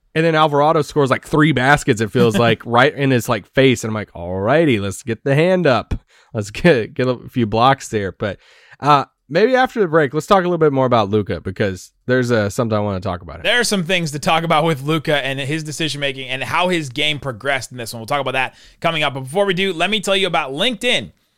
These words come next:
Speaker 2: LinkedIn. These days, every new potential hire can feel like high stakes for your small business. It feels like you're playing the lottery where you're like, "All right,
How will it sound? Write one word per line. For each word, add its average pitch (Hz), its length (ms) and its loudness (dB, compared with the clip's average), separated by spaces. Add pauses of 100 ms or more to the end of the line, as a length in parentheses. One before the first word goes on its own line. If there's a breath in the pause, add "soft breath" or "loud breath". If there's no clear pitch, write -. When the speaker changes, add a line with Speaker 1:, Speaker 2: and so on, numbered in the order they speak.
(220)
Speaker 2:
LinkedIn. 196 520 -2
These 254 180 -2
days, 214 340 -2
every 254 300 -4
new 233 540 -6 (640)
potential 214 320 -4
hire 147 320 -2
can 156 180 -6
feel 202 280 -6
like 208 140 -4
high 175 360 -4
stakes - 580 -4
for 139 140 -8
your 139 140 -6
small 143 240 -4
business. 123 400 -6
It 107 40 -20
feels 165 260 -6
like 165 220 -2 (300 soft breath)
you're 156 140 -4
playing 160 400 -2
the 147 80 -2
lottery 127 420 -2
where 98 120 -12
you're 120 80 -6
like, 107 120 -12
"All 131 80 -8
right, 101 200 -8